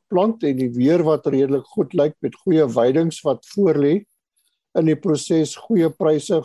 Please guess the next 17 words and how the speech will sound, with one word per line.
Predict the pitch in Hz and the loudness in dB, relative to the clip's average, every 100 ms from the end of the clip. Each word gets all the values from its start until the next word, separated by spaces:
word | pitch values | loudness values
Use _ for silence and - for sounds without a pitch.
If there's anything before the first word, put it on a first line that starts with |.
| - | -2
vog | 190 170 | -4 -2
in | 208 | -2
die | 160 | 0
grond, | 147 - 160 151 139 - | -4 -2 0 0 -4 -4
ehm, | 147 139 135 131 | -2 -2 -4 -4
lyk | 180 151 165 | -2 0 0
dit | 214 160 | -4 -2
regtig, | 147 151 - 180 - - | -2 -2 -4 -8 -8 -10
ehm, | 175 143 156 | -2 -2 0
op | 156 131 | -2 0
die | 143 | -4
stadium | 147 - 139 131 131 127 127 | -2 0 2 2 0 0 -2
of, | 117 214 | -4 -4
of | 208 127 | -6 -4
dit | 139 - | -6 -8
goed | - 160 | -6 -4
lyk. | 131 113 165 | 0 0 -2